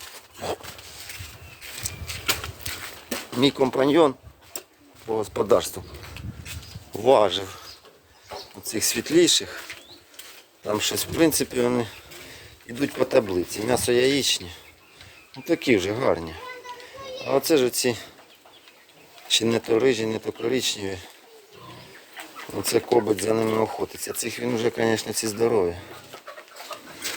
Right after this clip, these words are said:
Так, це у нас тирса. Ну таке, фураж ми вже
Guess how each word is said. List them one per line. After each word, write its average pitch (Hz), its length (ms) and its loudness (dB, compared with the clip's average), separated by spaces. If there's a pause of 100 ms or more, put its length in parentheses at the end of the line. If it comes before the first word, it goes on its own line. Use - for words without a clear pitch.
(320)
Так, 92 240 4
це - 180 0
у - 20 2
нас 104 220 0
тирса. 110 480 2 (4000)
Ну 127 220 6
таке, 101 360 6 (100)
фураж 120 320 4
ми 107 120 2
вже 104 280 2